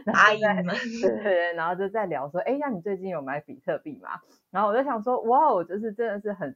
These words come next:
Speaker 1: 很火红呢。”对，那所以如果我们就是从，嗯，就是比特币的这个部分来认识 crypto 虚拟货币的话，那我觉得它的概念大概可以这样想。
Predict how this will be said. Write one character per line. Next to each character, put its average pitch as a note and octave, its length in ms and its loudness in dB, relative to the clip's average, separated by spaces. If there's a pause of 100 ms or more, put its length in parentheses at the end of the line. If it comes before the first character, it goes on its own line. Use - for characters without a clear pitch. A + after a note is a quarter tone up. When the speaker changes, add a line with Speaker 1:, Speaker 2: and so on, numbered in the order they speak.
Speaker 1:
很 E3+ 180 -4
火 D3 180 -2
红 B2 280 -6
呢。” A2+ 60 -12 (440)
对， B2 280 -4
那 C4+ 220 -2 (400)
所 C#4 160 4
以 D4+ 200 -2 (100)
如 A#3 220 -2
果 C4 180 0
我 E3 80 -6
们 C#3+ 220 -8
就 D#3+ 100 -8
是 E3 300 -8
从， C#3 440 -6
嗯， B2+ 320 -8
就 D#3+ 120 -14
是 D3+ 160 -12
比 C#3+ 160 -14
特 A3 160 -8
币 G#3 120 -6
的 D#3 80 -2
这 D3 120 -8
个 C#3 60 -6
部 D3 180 -16
分 C3+ 240 -8
来 B2+ 160 -8
认 C#3 320 -8
识 C3 340 -14
crypto C3+ 400 -12
虚 C#3+ 140 -14
拟 C3+ 180 -14
货 B2+ 140 -8
币 C3 160 -12
的 - 140 -16
话， - 200 -8 (300)
那 C#4+ 80 -4
我 G3+ 80 -4
觉 E3 100 -6
得 F#3+ 60 -4
它 F#3+ 160 -6
的 E3+ 180 -4
概 F3 260 -8
念 D#3 280 -10
大 C3 180 -8
概 B2+ 160 -10
可 - 100 -20
以 - 120 -18
这 - 80 -14
样 D3+ 160 -20
想。 - 160 -16